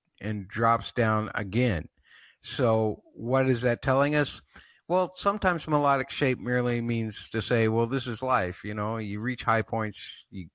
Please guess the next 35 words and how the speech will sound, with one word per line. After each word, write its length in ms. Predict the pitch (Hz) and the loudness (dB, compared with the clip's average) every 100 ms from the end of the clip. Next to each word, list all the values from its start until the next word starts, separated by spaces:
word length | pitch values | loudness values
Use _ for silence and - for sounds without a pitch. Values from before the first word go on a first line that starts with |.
| - 76 - | -20 -20 -6
and, 400 | 92 92 92 - | -2 -2 -4 -2
and 320 | - 92 90 - | 2 2 2 -4
things 380 | - - 104 98 | -6 -2 0 0
start 260 | - 104 101 | 0 0 0
to 60 | |
pull 220 | 98 110 104 | 0 0 2
you 140 | 101 | 2
down 380 | 98 95 95 92 - - - - - | 2 4 2 0 -10 -20 -20 -18 -2
or 100 | 98 | 2
what 180 | 101 92 | 2 2
have 220 | 90 90 | 0 0
you. 160 | 110 117 | 0 0
And 100 | 113 | 0
I 80 | |
don't 200 | 139 151 | 0 0
know 140 | 123 123 | 0 -2
if 100 | 113 | 0
this 180 | 120 113 | -2 -2
is 100 | 101 | -4
from 220 | 107 95 | -4 -2
Viserys' 600 | 92 - 107 104 95 - | -2 2 2 2 -2 -4
perspective, 600 | 98 92 - 95 - 98 | -2 -2 0 0 0 -2
which 180 | 110 135 | 0 0
I 60 | |
suspect 440 | 127 131 - 156 - | 0 0 -2 -2 -2
it 100 | 101 | -2
is 160 | 92 113 | -2 2
not. 280 | 113 85 - - - - - | 2 2 0 -8 -20 -20 -4
I 60 | 120 | 0
suspect 500 | 117 120 - 139 - | 0 0 0 -2 -2
this 160 | 117 | -6
is 140 | 101 - | -4 -6
probably 440 | - 117 101 98 | -2 0 2 0
from 300 | 90 95 92 | -2 -4 -6
the, 360 | 87 92 90 85 | -2 -2 -2 -4